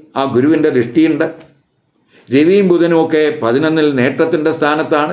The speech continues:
ജന്മരാശാധിപൻ തന്നെ നേട്ടത്തിൻ്റെ സ്ഥാനത്താണ്. അപ്പോൾ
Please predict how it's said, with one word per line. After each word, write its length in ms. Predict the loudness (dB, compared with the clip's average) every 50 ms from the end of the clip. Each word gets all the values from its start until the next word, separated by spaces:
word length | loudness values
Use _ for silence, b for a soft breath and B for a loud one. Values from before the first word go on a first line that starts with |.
| -2 -2
ജന്മരാശാധിപൻ 800 | -2 0 0 0 0 -2 -4 -4 -2 -2 -2 0 0 0 0 0 -2
തന്നെ 140 | -2 -2 -2
നേട്ടത്തിൻ്റെ 580 | 0 0 0 0 0 -2 -2 -2 -2 -2 -2 -2
സ്ഥാനത്താണ്. 640 | -2 -2 -2 -2 -2 -4 -4 -2 -2 -4 -4 -6 -10 -16 _ _ _ _ _ _ _ _ b b b b b b -4
അപ്പോൾ 140 | -2 -2